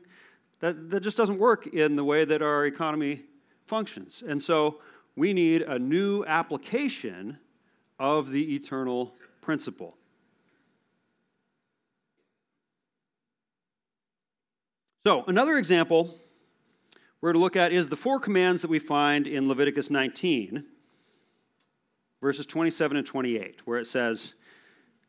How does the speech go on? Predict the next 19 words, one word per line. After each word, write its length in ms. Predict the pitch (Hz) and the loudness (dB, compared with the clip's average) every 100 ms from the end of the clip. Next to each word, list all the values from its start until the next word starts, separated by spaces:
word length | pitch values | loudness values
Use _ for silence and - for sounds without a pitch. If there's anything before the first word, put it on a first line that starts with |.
| _ _ | _ _
"Do 100 | 147 | 0
not 300 | 170 254 - | 4 2 2
cut 260 | 226 226 196 | -2 -2 -4
the 80 | |
hair 720 | 160 - 214 170 120 110 120 131 | -8 -2 0 2 0 -2 -4 -2
on 200 | 139 135 | -2 -2
the 80 | 131 | -4
sides 500 | - 156 160 170 139 | -2 0 0 -2 -6
of 120 | 151 | -6
your 160 | 160 | -4
head 460 | 127 120 98 104 127 - | -4 -6 -8 -10 -12 -8
or 160 | 147 127 | -4 -4
clip 340 | - 208 214 | -4 -4 -2
off 300 | 151 143 147 | 0 0 -2
the 180 | 151 143 | -6 -4
edges 320 | 135 131 131 | -4 -4 -4
of 120 | 131 | -4
your 120 | 123 117 | -4 -6
beard. 520 | 101 127 104 90 | -4 -4 -4 -8